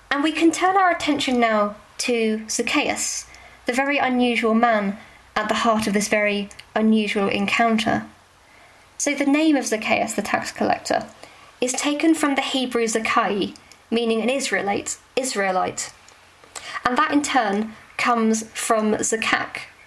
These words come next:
meaning clean or pure in God's sight. These are, these are Hebrew words.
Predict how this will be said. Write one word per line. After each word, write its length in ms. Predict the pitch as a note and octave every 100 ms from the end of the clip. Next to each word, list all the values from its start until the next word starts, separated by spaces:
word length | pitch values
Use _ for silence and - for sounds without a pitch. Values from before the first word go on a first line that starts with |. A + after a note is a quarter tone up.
| -
meaning 340 | A3+ A3+ A3
clean 460 | - B3+ A#3 A3 G#3+
or 140 | A3
pure 540 | - - B3+ G3 - -
in 180 | A3 A3
God's 300 | A3 G3+ G3
sight. 500 | - G#3 D#3+ - - -
These 180 | A#3
are, 100 | A3+ A3 -
these 160 | A3+
are 40 | A3+
Hebrew 420 | A#3 A3+ A3 G3+
words. 440 | G3 F#3+ F#3 -